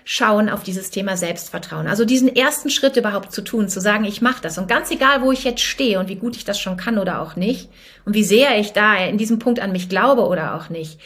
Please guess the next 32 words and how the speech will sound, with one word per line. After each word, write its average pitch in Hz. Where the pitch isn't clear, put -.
ich 220
mach 269
das, -
ich -
zieh 185
das 180
durch, 247
ich -
lerne 165
alles, 180
was -
dafür 185
nötig 190
ist. -
Dafür 180
brauchst 247
du 254
Selbstvertrauen, 170
ja? 175
Und 208
dieses 269
Selbstvertrauen 262
muss 233
wachsen, -
damit 202
auch 190
du 294
mit 226
diesem 175
Selbstvertrauen 160
wachsen 160
kannst. -